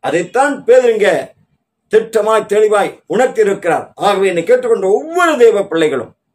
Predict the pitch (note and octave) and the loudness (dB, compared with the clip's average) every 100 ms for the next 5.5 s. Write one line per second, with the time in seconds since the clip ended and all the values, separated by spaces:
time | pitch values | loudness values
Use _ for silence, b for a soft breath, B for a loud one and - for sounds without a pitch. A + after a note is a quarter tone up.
0 | _ _ _ - F3+ G#3 G3 D#3 F#3+ B3 | _ _ _ -8 -2 0 0 0 -4 -4
1 | C4 C#4 C#4 C#4+ C#4+ E3+ C#3+ E3+ D#3 A2+ | -2 -4 -2 -2 -2 -2 -2 0 0 -4
2 | - _ _ _ _ _ _ F3+ B3 C4+ | -10 _ _ _ _ _ _ 0 2 4
3 | B3 F#3 - B3 C#4 B3 A#3 A3 F#3+ D#3+ | 2 0 -2 0 0 0 0 0 -6 -2
4 | G#3+ B3 G3 A3 G3 D3+ - F3+ B3+ C4+ | 0 0 0 0 0 -2 -4 -2 0 -2
5 | C4 B3+ D4 C4 | 0 2 0 -2